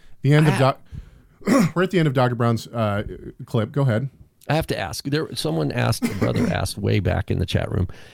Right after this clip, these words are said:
Speaker 2: "Did we miss a comment about the rap from that first clip about salvation without faith or something like that?" Was there, someone had posted, "You guys didn't address his claim about salvation apart from faith." And, and so what I,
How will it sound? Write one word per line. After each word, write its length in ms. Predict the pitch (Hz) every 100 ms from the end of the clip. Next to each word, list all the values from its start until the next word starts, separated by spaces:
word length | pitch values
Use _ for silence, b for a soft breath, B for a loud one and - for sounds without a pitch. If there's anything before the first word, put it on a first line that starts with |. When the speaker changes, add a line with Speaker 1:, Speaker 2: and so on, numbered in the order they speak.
| B B
Speaker 2:
"Did 180 | 151 123
we 140 | 220
miss 380 | 226 185 185 - -
a 60 | 131
comment 480 | - 139 147 143 -
about 340 | 110 117 120
the 120 | 123
rap 280 | 104 107 - - 120
from 220 | 123 127
that 160 | 120 -
first 260 | 135 127 -
clip 320 | 120 120 - -
about 340 | 110 107 - _ _ -
salvation 800 | - 120 110 120 117 - 120 110
without 400 | 101 - 87 -
faith 300 | 110 107 104
or 80 | 110
something 240 | - -
like 140 | 110 101
that?" 260 | 107 104 - - - _ - - - _ _ _ _ _ _ _
Was 160 | 131 123
there, 120 | 147 - 135 135 -
someone 380 | 107 - 180 160
had 160 | 139 -
posted, 540 | 135 120 123 120 - -
"You 160 | 117 123
guys 240 | 135 123
didn't 200 | - 135
address 340 | 113 113 120 -
his 160 | 117
claim 340 | - - 113 113
about 340 | 113 95 - _
salvation 840 | - 104 101 107 98 - 107 98 - _ _ _ _ _ _ _ _
apart 360 | 120 - 104 -
from 160 | 101 90
faith." 420 | - 95 - -
And, 220 | 113 104 104
and 180 | 113 98
so 300 | - 107 -
what 180 | 120 110
I, 220 | 113 117